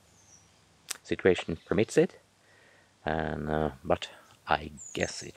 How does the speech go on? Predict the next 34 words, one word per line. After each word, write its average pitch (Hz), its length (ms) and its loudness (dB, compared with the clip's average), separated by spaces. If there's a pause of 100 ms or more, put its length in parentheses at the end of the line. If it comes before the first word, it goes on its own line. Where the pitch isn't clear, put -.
will - 140 -18
take - 340 -6 (120)
many, 82 300 2
many 73 200 -2
months - 400 -8 (580)
before 73 380 4 (640)
it - 140 -6
is - 80 -2
safe - 380 -2 (160)
for 67 440 -2 (220)
me 76 160 -4
to - 140 -18
travel. - 360 -6 (840)
Until 95 220 2
then, 120 280 6
I 73 140 2
will, 76 380 -8 (320)
uh, 82 300 -12 (760)
keep - 260 -4
making 78 440 -8 (120)
more 78 540 2 (160)
videos 78 600 -4
of 78 380 -2 (500)
bird 85 340 2
places - 360 -4
here 80 200 4
in 78 60 0
Norway. 92 380 0 (200)
And 101 100 2
if - 100 0
you 156 60 6
have 117 240 -2 (300)
any 98 180 2
special, - 420 -4